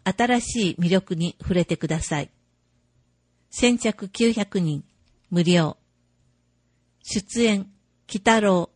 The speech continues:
ミュージシャンなど、多数出演予定。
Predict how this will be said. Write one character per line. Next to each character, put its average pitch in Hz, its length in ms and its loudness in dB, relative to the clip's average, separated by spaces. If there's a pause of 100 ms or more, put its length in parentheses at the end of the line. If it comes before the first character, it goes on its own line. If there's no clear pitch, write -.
(480)
ミ 196 120 4
ュ - 20 6
ー 202 40 4
ジ 185 140 0
シ - 160 -6
ャ 139 100 -2
ン 180 100 -10 (160)
な 175 160 0
ど、 151 200 -4 (640)
多 214 140 2
数 226 420 0
出 - 400 -4
演 190 220 2
予 165 140 0
定。 147 400 -6